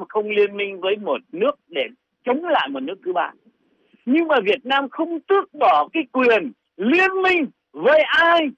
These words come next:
mà giúp Việt Nam giữ vững chủ quyền lãnh thổ trên biển và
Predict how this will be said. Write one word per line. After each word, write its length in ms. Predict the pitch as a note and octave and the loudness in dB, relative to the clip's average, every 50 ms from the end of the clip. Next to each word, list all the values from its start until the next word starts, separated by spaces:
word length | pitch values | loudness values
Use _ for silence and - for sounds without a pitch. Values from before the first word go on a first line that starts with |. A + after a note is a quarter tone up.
| _ _ _ _ _ - | _ _ _ _ _ -12
mà 120 | C#4 C3+ C3 B2+ E3 | -10 -10 -8 -2 0
giúp 140 | E4 F4+ - B3 | 0 0 0 -2
Việt 280 | F3+ G3 F3 - - | -2 -2 -2 -2 -2
Nam 280 | A#3 B3 A#3+ A#3 A3+ G3+ - _ _ - | -2 -2 -2 -2 -2 -6 -12 _ _ -18
giữ 220 | - E3 F3 C#4 D#4 E4 F4+ D#4+ C#4 | -10 -4 -4 -2 0 0 0 0 0
vững 220 | D4+ C#4 E4 E4+ - | -2 -4 -6 -10 -6
chủ 280 | - G#3+ E3+ C#3+ E3 - - | -4 -2 -2 -2 -4 -6 -4
quyền 260 | G#3+ G#3 F#3+ E3+ D#3 | 0 0 2 2 0
lãnh 280 | E3 E3+ F3 F#3+ C4 D4 - - | 0 -2 -2 -4 -4 -8 -6 -2
thổ 240 | E3 C#3+ B2 A2+ - - _ _ _ _ _ - | 0 0 0 0 -4 -8 _ _ _ _ _ -4
trên 300 | C4 C4+ C4 B3+ A#3+ A3+ - | -2 0 0 0 -2 -4 -4
biển 460 | B3+ A#3+ G#3 F3+ D#3 D3+ F#3 A#3+ A#3+ - _ _ _ _ _ _ _ _ | -2 -2 0 0 0 -2 -4 -6 -10 -12 _ _ _ _ _ _ _ _
và 200 | A2+ B2+ C3 A#2 | -4 -4 -4 -4